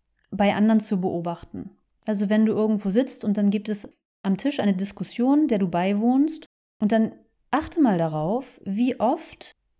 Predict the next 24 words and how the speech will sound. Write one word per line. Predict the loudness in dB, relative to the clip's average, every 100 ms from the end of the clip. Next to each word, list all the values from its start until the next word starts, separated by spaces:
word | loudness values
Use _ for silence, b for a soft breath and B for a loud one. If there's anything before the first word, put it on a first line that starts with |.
| -10
projiziert | -2 -2 0 -2 -2
wird. | -10
Das | -8 -8
heißt, | -8 -4
wie | -2 0
oft | -2 -6 -4
jemand | 0 2 0 -2 -6
sein | -6 -4 -4
eigenes | -2 2 4 2 -2
Ding | -4 0 0 -2
dem | -6 -2
anderen | 0 0 0 -4
vorhält. | -6 -8 -6 -10 -14
Es | -16 -16 -8
geht | -6 -6 -6
die | -4
ganze | 0 -2 -4
Zeit | -8 -4
nur | -2
um | -4
Spiegeln. | -6 -8 -8 -6 -8 -10 _ _ _ _
Wir | -8
spiegeln | -8 -10 0 2 2 2
uns | 2 0 -2